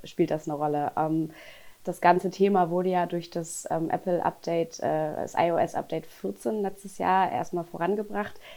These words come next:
Es gab Gott sei Dank ein kleines, äh, eine kleine Vorwarnung, sodass, ähm, sich die Plattform, die Unternehmen, aber auch, ähm, wir darauf vorbereiten konnten. Ähm, das ist natürlich ein sehr, sehr großes Thema,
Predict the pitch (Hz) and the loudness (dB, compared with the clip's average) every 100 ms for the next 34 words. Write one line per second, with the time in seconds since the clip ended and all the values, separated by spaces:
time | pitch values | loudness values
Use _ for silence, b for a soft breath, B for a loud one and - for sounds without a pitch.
0 | B - 185 - 233 226 208 202 202 196 | B 8 8 8 4 6 6 6 2 2
1 | 202 196 190 - 185 180 185 185 185 220 | 2 2 0 -2 0 0 2 2 2 2
2 | 214 175 160 180 196 185 170 170 165 - | 2 4 4 2 0 0 -2 -6 -8 -4
3 | 170 170 170 B B B 180 - 180 185 | 0 2 0 B B B -2 0 2 4
4 | 185 - 185 175 - 175 165 180 196 170 | 4 2 2 2 0 -2 2 2 4 2
5 | 165 - 165 - - 160 160 165 180 175 | 0 0 0 0 -2 -2 -2 -2 0 0
6 | 156 156 - 208 170 156 - - 156 160 | -2 -4 0 2 2 0 -2 -6 -4 -2
7 | 190 196 B B B B - 180 180 185 | -4 -6 B B B B 8 10 10 8
8 | 190 - 208 220 - 208 196 214 202 196 | 4 4 2 2 2 0 2 2 2 2
9 | 190 185 180 175 - 170 - 160 - 165 | 4 6 6 4 0 -6 -6 -10 -4 0
10 | 165 170 170 | 0 0 -2